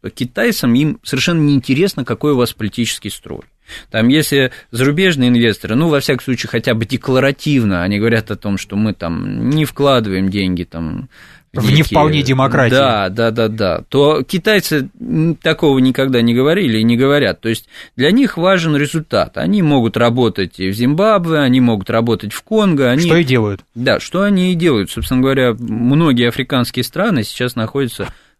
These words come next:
Speaker 1: в очень большой зависимости от китайских инвестиций и от китайских, э,
Speaker 2: М,
Speaker 1: соответственно, компаний.
Speaker 2: э, но, слушайте, раз мы вот так широко теперь географически смотрим, э, вот эти общие опасения, которые все высказывают о том, что вот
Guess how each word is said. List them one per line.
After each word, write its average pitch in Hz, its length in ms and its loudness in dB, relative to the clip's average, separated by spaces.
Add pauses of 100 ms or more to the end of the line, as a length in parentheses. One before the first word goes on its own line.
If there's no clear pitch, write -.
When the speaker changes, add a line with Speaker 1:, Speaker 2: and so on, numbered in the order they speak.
Speaker 1:
в 120 260 0
очень 165 280 2
большой 110 300 -2
зависимости 104 720 -4
от 98 100 -8
китайских 104 560 -8
инвестиций 113 800 -4
и 131 340 -4 (120)
от 82 180 -10 (100)
китайских, - 600 -8 (240)
э, - 40 -20
Speaker 2:
М, 143 80 -18
Speaker 1:
соответственно, 131 520 -4
компаний. 85 260 -8
Speaker 2:
э, 135 160 0
но, 156 240 0
слушайте, 143 400 -2
раз 131 200 2
мы 135 180 2
вот 117 200 -4 (200)
так 123 220 0
широко 135 420 2
теперь 127 240 -2
географически 123 720 0
смотрим, 156 500 0
э, 123 240 -2
вот 127 140 -2
эти 165 200 0
общие 147 540 0
опасения, 131 800 2
которые 113 400 0
все 117 180 -2
высказывают 131 540 0
о 117 80 0
том, 135 160 0
что - 180 -6
вот 123 200 -2